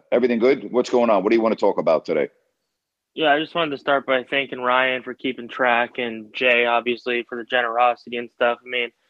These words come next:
Speaker 2: it was a lot of fun. And then I wanted to kind of continue that conversation about the sports gambling and stuff. I mean, I saw a couple days ago, I believe it was Terry Rozier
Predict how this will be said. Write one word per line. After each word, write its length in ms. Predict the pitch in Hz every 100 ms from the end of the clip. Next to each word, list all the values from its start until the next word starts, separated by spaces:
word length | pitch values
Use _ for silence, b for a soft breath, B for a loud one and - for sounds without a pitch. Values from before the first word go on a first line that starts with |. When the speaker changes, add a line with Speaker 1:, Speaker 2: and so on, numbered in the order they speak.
| _ _ _
Speaker 2:
it 40 | 139
was 140 | 139
a 60 | 139
lot 260 | 135 135
of 100 | 123
fun. 400 | - 127 123 123
And 160 | 120 127
then 280 | 123 120 120 _ _ _ _ -
I 80 | 139
wanted 300 | 175 190 156
to 320 | 165 143 131 -
kind 160 | 147
of 220 | 131 120 113 _ _ _ _ _ _
continue 400 | - 131 151 151
that 180 | 139 127
conversation 760 | - 139 131 120 127 131 - 135
about 260 | 127 120
the 100 | 120
sports 400 | - - 127 123
gambling 460 | - 131 131 135 135
and 100 | 123
stuff. 340 | - 131 135 - _ _ _ _
I 40 | 139
mean, 80 | 135
I 120 | 160
saw 640 | 180 185 170 156 147 135 - _ _ _ _
a 80 | 123
couple 280 | - 160 135
days 260 | 123 135 135
ago, 400 | 123 120 120 113
I 80 | 123
believe 300 | 135 160 170
it 60 |
was 140 | 156 120
Terry 400 | - 143 151 147
Rozier 720 | 135 120 107 120 139 143